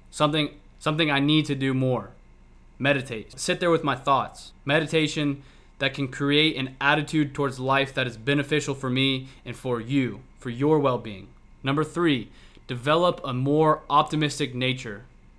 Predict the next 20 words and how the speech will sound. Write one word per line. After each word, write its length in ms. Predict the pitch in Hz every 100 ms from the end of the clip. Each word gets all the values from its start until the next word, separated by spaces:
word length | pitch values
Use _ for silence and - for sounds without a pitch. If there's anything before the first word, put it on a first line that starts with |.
| - - - - -
Something 340 | 170 170 156 -
I 120 | 156
think 200 | 165 156
I 100 | 151
do 300 | 151 139 139 - - - -
pretty 200 | 170 151
well 240 | 147 143
with 260 | 131 120 - - - 139
is 120 | 131
being 320 | 135 156 156 147
optimistic. 720 | 143 147 135 131 - 98 - - - - -
Optimism 600 | 147 147 170 170 165 156
correlates 500 | - 160 156 147 143
with 100 | 131
happiness, 720 | 143 139 139 110 101 - - - -
but 120 | 123
they're 80 | 151
not 180 | 170 156
identical. 580 | 147 190 127 120 95 - - - 127
Expect 680 | - - - 170 - -